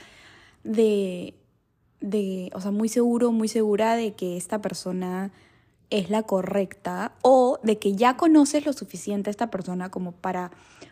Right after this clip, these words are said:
presentarle a tus papás y saber de que va a ser como que bonito, ¿no? Pero bueno, no sé,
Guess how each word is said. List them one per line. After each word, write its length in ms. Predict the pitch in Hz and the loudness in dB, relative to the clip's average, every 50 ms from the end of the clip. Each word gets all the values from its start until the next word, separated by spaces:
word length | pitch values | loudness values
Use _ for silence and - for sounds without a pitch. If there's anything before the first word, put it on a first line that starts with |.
| _ _ _ - | _ _ _ -2
presentarle 640 | 247 220 208 - 202 196 196 202 202 196 202 208 | 0 0 2 2 0 -2 -2 -2 0 0 0 0
a 80 | 214 214 | 0 -2
tus 120 | 226 - | -4 -8
papás 540 | - - 175 - 180 175 175 190 220 - - _ | -6 -8 -6 -4 -4 -4 -2 -4 -6 -10 -14 _
y 120 | - 214 202 | -8 -6 -4
saber 360 | - 196 180 180 180 175 180 | -4 -4 -4 -2 -4 -4 -4
de 160 | 180 196 190 | -4 -4 -4
que 480 | - 202 185 - - - - - - - _ _ _ _ _ _ _ _ _ - | -4 -6 -6 -6 -6 -10 -12 -16 -20 -20 _ _ _ _ _ _ _ _ _ -6
va 200 | 196 208 208 202 | -2 0 0 0
a 60 | 196 | 0
ser 260 | 202 - 208 196 196 | -2 -2 -2 -2 -2
como 200 | - 214 220 214 | -2 -2 -2 -2
que 80 | - 190 | -4 -6
bonito, 460 | 175 175 185 208 208 190 - 175 170 | -4 0 0 0 0 0 -2 -4 -6
¿no? 220 | 170 170 185 262 - _ _ _ _ _ _ _ _ _ _ _ _ _ _ _ _ _ _ - - - - - | -4 -6 -6 -8 -10 _ _ _ _ _ _ _ _ _ _ _ _ _ _ _ _ _ _ -20 -20 -20 -20 -8
Pero 160 | - 220 214 220 | 0 2 4 6
bueno, 200 | 226 226 214 220 | 6 6 4 4
no 120 | 233 233 | 2 2
sé, 420 | - 269 247 226 196 185 - - | 2 2 2 4 2 0 -2 -4